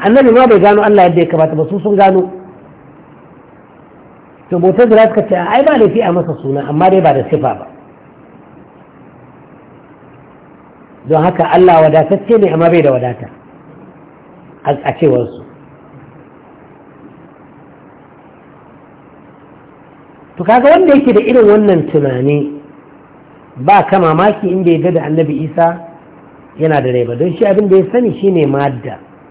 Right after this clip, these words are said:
Shi yasa Mu'tazila a wasu fuskoki sun fi kama da Yahud. Murji'a sun fi kama da Kirista. Domin su Yahudu maddiyuna ne.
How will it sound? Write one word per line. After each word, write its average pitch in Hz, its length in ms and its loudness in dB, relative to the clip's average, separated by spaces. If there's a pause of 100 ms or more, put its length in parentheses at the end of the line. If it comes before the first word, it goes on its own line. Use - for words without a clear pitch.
(1040)
Shi 185 60 -6
yasa 180 200 0
Mu'tazila 190 640 0
a 175 80 0
wasu 180 280 -6
fuskoki 220 640 -4 (680)
sun 196 120 -4
fi 214 100 -6
kama 165 300 -2
da 147 80 0
Yahud. 123 400 -2 (2000)
Murji'a 165 500 -2
sun 165 120 -6
fi 190 80 -6
kama 143 260 -2
da 131 100 -2
Kirista. - 520 -8 (1600)
Domin 180 280 2
su 254 60 0
Yahudu 214 380 2
maddiyuna 175 720 2
ne. 104 160 -6